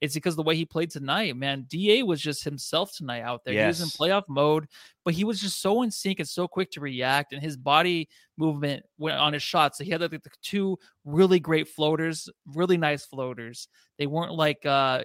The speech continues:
Speaker 1: Alfred Payton floaters. They were actually legit floaters where Chris Paul would set him up. That's, like, the new thing this year.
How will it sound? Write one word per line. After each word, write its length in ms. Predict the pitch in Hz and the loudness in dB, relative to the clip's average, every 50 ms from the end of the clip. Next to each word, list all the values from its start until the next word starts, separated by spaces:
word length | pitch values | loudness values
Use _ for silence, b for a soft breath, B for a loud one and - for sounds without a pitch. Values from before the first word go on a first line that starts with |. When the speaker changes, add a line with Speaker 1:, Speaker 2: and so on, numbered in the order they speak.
| - - | -6 -6
Speaker 1:
Alfred 320 | 156 160 160 - 165 143 | -4 -4 -4 -4 -8 -6
Payton 280 | - 170 175 170 165 147 | -6 -6 -6 -6 -8 -10
floaters. 400 | - - 147 135 135 139 139 131 | -8 -6 -4 -4 -4 -4 -6 -6
They 60 | 147 | -6
were 120 | 151 160 | -4 -4
actually 380 | 147 165 156 139 - - 139 123 | -4 -6 -6 -8 -8 -10 -12 -12
legit 500 | - 117 123 135 131 123 135 160 156 165 | -10 -10 -8 -8 -8 -6 -4 -4 -4 -4
floaters 640 | - - 147 151 151 151 139 127 120 120 123 - b b b b b b b - | -6 -4 -2 0 0 0 -2 -4 -6 -8 -10 -14 b b b b b b b -6
where 280 | 139 143 143 139 139 - _ _ _ _ _ | -2 0 0 0 -2 -4 _ _ _ _ _
Chris 200 | - 180 160 - | -4 -4 -2 0
Paul 160 | - 196 196 | 0 2 2
would 80 | 180 - | 2 0
set 120 | - 151 | 0 -2
him 80 | 151 170 | -2 -2
up. 140 | 196 - | -2 0
That's, 160 | - 143 147 - | 0 0 0 -2
like, 120 | 165 151 | -4 -4
the 80 | 156 147 | -4 -4
new 240 | 151 156 165 156 | -2 -2 -2 -2
thing 280 | 143 - - 208 240 233 | -2 -2 -2 -2 -2 -2
this 260 | 170 131 127 - - | -4 -4 -6 -8 -10
year. 300 | - 120 113 113 110 120 | -10 -10 -8 -10 -10 -12